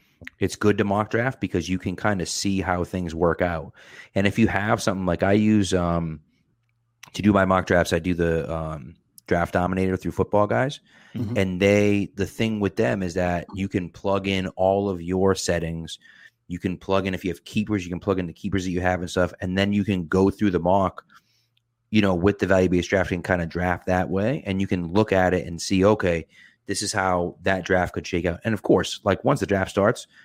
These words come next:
Speaker 1: and you're re-, dealing with actual people, things can go totally different ways. But you can look at it that way and say, "Huh, yeah, if I took Pitts in the fifth round instead and I took Keenan Allen early, then I can take Pitts in the fourth,"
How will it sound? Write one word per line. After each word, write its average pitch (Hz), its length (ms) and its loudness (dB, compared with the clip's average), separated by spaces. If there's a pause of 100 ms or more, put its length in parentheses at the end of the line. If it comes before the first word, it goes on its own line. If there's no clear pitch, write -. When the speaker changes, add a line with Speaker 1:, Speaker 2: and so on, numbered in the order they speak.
(120)
Speaker 1:
and 95 100 -6
you're 87 160 2
re-, 95 280 2 (100)
dealing 101 260 0
with 90 140 -4
actual 95 380 -4
people, 127 440 -2 (360)
things 139 240 0
can 107 100 -10
go 101 460 2
totally 113 200 4
different 95 220 -2
ways. 113 260 0
But 107 220 0
you 117 100 2
can 98 200 0
look 113 260 2
at 92 120 0
it 87 80 -2
that 90 180 0
way 92 160 -2
and 85 100 -8
say, 90 220 2
"Huh, - 320 0 (800)
yeah, 156 180 6
if - 100 -4
I 131 120 4
took - 260 -2
Pitts 156 300 2
in 104 100 -2
the 92 80 -4
fifth - 380 0
round 85 420 -2
instead 90 720 2
and 92 100 -4
I 92 100 -2
took - 260 -2
Keenan 101 320 -6
Allen 101 300 -2
early, 120 420 2
then 95 160 -4
I 98 80 0
can 92 180 -6
take - 280 -4
Pitts - 260 -2
in 90 100 -8
the 90 100 -6
fourth," 98 360 -4